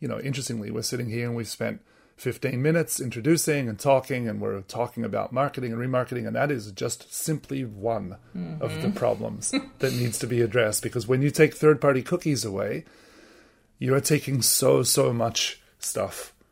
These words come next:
Speaker 1: away. And we're thinking about it through a very narrow perspective. So let me just give you some context there.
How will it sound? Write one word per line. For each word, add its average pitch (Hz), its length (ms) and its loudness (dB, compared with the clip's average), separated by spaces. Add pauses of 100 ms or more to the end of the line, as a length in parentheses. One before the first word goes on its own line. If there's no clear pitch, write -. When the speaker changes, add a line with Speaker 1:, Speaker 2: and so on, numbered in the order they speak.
(320)
Speaker 1:
away. 113 540 -2
And 110 240 0
we're 127 120 6
thinking 127 360 0
about 110 240 0
it 110 120 -2
through 107 200 -2
a 104 40 -2
very 104 300 2
narrow 101 500 0
perspective. 101 680 2
So 120 100 0
let 127 140 4
me 135 60 4
just 123 200 0
give 113 140 -2
you 113 80 -2
some 113 180 -2
context 107 480 -4
there. 98 240 -6